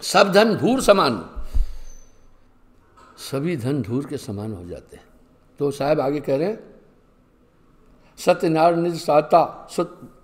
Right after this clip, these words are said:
निष्कपट उद्धार, जिज्ञासा ताकि वधु।"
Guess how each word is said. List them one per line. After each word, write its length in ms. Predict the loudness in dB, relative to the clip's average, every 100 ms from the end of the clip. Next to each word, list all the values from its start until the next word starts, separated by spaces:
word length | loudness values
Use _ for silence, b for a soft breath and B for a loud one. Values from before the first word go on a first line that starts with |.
| -8
निष्कपट 500 | -6 -4 -2 -2 -2
उद्धार, 680 | -6 2 6 6 4 -4 -14 -12
जिज्ञासा 540 | -10 2 2 4 0
ताकि 340 | 2 0 0
वधु।" 320 | 2 6 6